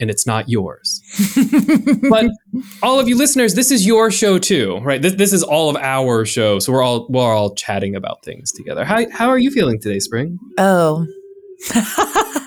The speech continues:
Speaker 2: I've been avoiding answering that question lately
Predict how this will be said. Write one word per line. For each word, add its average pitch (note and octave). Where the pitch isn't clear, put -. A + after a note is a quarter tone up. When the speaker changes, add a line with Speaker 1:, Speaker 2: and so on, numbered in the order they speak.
Speaker 2:
I've A3
been A#3
avoiding F#3
answering F3
that F3+
question G#3+
lately B3